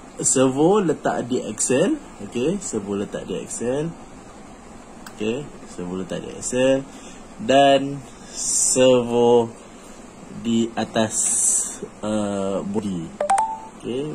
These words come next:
servo yang di mount di, di chassis lah. So, apa yang bezakan adalah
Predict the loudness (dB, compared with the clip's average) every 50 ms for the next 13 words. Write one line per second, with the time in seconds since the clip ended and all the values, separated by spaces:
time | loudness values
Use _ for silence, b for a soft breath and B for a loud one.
0 | -12 -14 -16 -16 -14 -8 -6 -4 -4 -4 -2 -2 -2 0 0 -2 -2 -2 -2 -2
1 | -2 -2 0 0 0 0 -2 -2 -2 -4 -6 -8 -10 -8 -6 -6 -4 -4 -4 -4
2 | -4 -4 -4 -4 -4 -4 -4 -6 -6 -8 -4 -4 -4 -4 -2 -2 -2 -2 -2 -2
3 | -4 -6 B B B B B B B B B B B -18 -18 -16 -10 -6 -4 -2
4 | -2 0 0 0 0 0 -2 -6 -10 -16 -20 -20 -20 -20 -20 -20 -20 -18 -20 -20
5 | -20 -20 -20 -20 -18 -10 -2 -2 -2 2 4 6 6 6 6 6 6 6 6 6
6 | 2 2 4 4 4 4 4 0 0 2 2 2